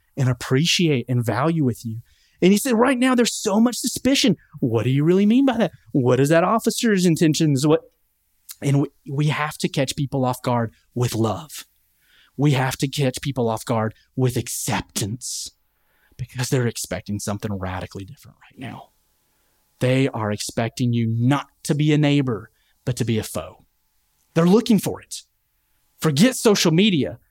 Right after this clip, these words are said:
I'm just talking about natural interactions. They're definitely expecting that on social media, for you to put something out there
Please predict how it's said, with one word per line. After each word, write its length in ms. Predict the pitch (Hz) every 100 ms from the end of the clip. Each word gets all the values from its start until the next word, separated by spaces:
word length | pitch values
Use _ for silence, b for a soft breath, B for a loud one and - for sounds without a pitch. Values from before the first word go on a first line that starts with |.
| _ -
I'm 160 | 151 220
just 160 | 202
talking 200 | 180 156
about 140 | 135 107
natural 500 | 107 165 180 190 180
interactions. 840 | 170 160 143 - 92 98 - - _ _ _ -
They're 160 | 123
definitely 500 | 147 123 143 - 165
expecting 400 | 139 - 131 117
that 120 | 117 113
on 100 | 107
social 320 | 120 104 98
media, 420 | 117 127 92 95 _ _ _
for 140 | -
you 100 | 123
to 60 | 160
put 220 | - -
something 280 | 185 175 175
out 240 | 170 170
there 220 | 151 123